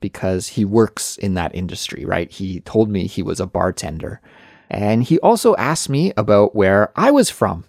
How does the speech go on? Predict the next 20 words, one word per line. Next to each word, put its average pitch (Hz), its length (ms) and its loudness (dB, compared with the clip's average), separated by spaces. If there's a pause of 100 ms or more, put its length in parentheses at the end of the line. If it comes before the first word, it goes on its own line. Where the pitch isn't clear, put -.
(140)
because 123 320 0
to 135 100 -4
him, 190 320 4
it - 140 -4
seemed 151 260 -2
like 123 240 -2
I 104 120 0
didn't 110 360 0
know 101 180 2
much 95 440 -4
about 82 300 -2
the - 80 -8
city. 180 340 2 (640)
So 90 340 -4
I 90 180 -2
explained 139 580 2
to 131 100 -2
him 120 300 0
that - 200 -4
Kelowna 104 640 2